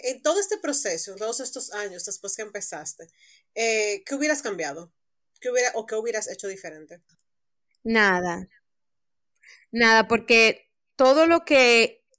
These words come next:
Speaker 2: todas las experiencias que yo he tenido me han ayudado a llegar a donde yo estoy hoy. Y aunque he metido la pata muchísimas veces y he hecho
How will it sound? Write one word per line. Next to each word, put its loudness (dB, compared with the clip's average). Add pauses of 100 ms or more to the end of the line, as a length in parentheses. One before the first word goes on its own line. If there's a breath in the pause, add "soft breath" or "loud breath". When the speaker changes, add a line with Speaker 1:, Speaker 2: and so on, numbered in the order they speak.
(120)
Speaker 2:
todas 6
las 6
experiencias 2
que 2
yo 4
he 0
tenido 0 (640 loud breath)
me 4
han 4
ayudado 4
a 4
llegar 4
a 2
donde -2
yo 0
estoy -2
hoy. -12 (1080)
Y 4
aunque 6
he 6
metido 4
la 6
pata 2
muchísimas 0
veces 2
y 2
he 6
hecho 0